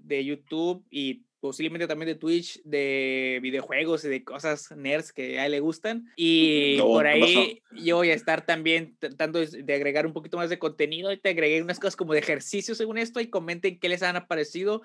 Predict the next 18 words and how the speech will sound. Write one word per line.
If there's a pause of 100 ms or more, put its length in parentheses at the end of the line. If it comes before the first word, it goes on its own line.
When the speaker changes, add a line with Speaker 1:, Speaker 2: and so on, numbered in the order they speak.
Speaker 1:
para
intentar
así
que
ampliar
más
lo
que
está
haciendo
Ad
Hoc
en,
en
las
redes
sociales.
Y